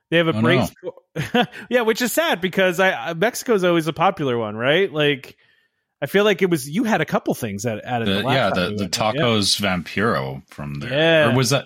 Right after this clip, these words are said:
Speaker 2: yeah, or no, sorry, that wasn't Food and Wine. That was
Speaker 1: That was
Speaker 2: Flower
Speaker 1: Flower and
Speaker 2: and Garden.
Speaker 1: Garden. Yeah,
Speaker 2: Yeah,
Speaker 1: that's Flower
Speaker 2: okay,
Speaker 1: and
Speaker 2: yeah,
Speaker 1: Garden.
Speaker 2: so,
Speaker 1: Yeah.
Speaker 2: yeah. All right.
Speaker 1: Um,
Speaker 2: Okay, so
Speaker 1: but
Speaker 2: maybe
Speaker 1: they
Speaker 2: it's
Speaker 1: have
Speaker 2: not that bad.
Speaker 1: Yeah, maybe it's not too bad, right?
Speaker 2: <laughs>
Speaker 1: But they have a tostada de carnitas, which is, uh, braised, uh, pork on a fried corn tortilla, black beans, avocado mousse, and queso fresco and chives.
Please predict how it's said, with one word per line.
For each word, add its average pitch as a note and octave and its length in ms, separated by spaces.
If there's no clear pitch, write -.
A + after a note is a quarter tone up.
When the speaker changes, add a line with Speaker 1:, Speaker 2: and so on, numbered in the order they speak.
Speaker 2:
yeah, C#3 320
or E3 40
no, D#3+ 180
sorry, D3 200
that D3 100
wasn't C#3+ 260
Food C3 120
and G#2+ 100
Wine. F#2+ 160
That E2 100
was F2+ 120
Speaker 1:
That A3+ 80
was F3+ 120
Speaker 2:
Flower - 20
Speaker 1:
Flower G#3 180
and - 0
Speaker 2:
and F3 100
Garden. F3 280
Speaker 1:
Garden. A2+ 180
Yeah, C#3+ 220
Speaker 2:
Yeah, F2+ 80
Speaker 1:
that's C#3 140
Flower C#3 120
Speaker 2:
okay, C#3 80
Speaker 1:
and E3+ 60
Speaker 2:
yeah, - 40
Speaker 1:
Garden. C3+ 160
Speaker 2:
so, - 300
Speaker 1:
Yeah. A2+ 180
Speaker 2:
yeah. B2 140
All E3 80
right. C3 120
Speaker 1:
Um, E3+ 160
Speaker 2:
Okay, E2 100
so - 80
Speaker 1:
but - 60
Speaker 2:
maybe D#3 100
Speaker 1:
they - 40
Speaker 2:
it's - 120
Speaker 1:
have D2+ 140
Speaker 2:
not A#1 140
that - 0
bad. - 160
Speaker 1:
Yeah, G#3+ 160
maybe F#3+ 180
it's D#3 80
not D#3+ 100
too - 160
bad, F#2 160
right? B2 180
Speaker 2:
<laughs> - 200
Speaker 1:
But D#3 100
they E3 100
have F3 240
a D#3+ 380
tostada F3+ 560
de E3+ 160
carnitas, D3+ 840
which B2 200
is, B2+ 180
uh, A#2 200
braised, D3+ 760
uh, C3 240
pork D#3 440
on B2+ 120
a A#2 40
fried C#3+ 380
corn C#3+ 240
tortilla, C#3 420
black C3+ 280
beans, C3+ 280
avocado B2+ 460
mousse, C3 400
and G2+ 160
queso C#3 280
fresco B2+ 360
and G#2+ 100
chives. C3+ 600